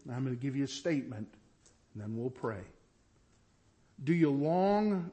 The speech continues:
for delight in your Christian life?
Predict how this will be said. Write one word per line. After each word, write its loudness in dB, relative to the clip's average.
for 2
delight -2
in 0
your 0
Christian -6
life? -14